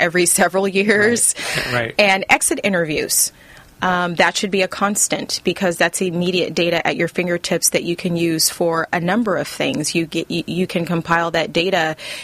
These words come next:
Speaker 1: and get a really good read on trends, um, some of the behaviors that are in the environment organizationally, and you can respond to that with training and development programs,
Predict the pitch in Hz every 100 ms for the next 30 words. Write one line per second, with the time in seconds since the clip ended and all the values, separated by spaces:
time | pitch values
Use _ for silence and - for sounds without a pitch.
0 | - 185 180 175 170 202 226 190 196 165
1 | 165 185 196 175 160 - 180 156 202 269
2 | - - - - - - - - 180 170
3 | 170 202 190 180 175 175 175 170 170 185
4 | 180 175 - 170 165 170 175 165 160 156
5 | 160 165 160 165 165 160 156 151 156 -
6 | 202 208 208 214 202 - 170 165 165 160
7 | 190 - 196 180 175 175 185 220 - 170
8 | 143 - - 170 170 165 - - - 202
9 | 202 208 202 185 190 208 196 170 - 170
10 | 156 - - 50 -